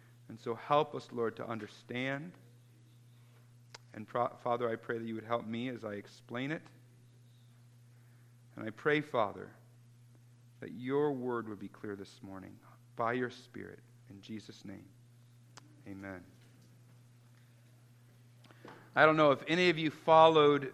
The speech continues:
Nike's recent attempt to break the two-hour barrier for a marathon.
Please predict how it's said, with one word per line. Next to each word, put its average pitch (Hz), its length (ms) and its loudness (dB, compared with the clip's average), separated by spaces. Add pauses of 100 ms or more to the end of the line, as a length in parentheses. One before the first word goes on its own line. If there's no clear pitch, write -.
(140)
Nike's 151 640 4
recent 151 580 -4
attempt 143 720 2 (540)
to 170 100 2
break 180 520 4
the 170 100 2
two-hour 190 1000 8
barrier 147 680 6
for 135 260 -2
a 131 80 4
marathon. 135 800 4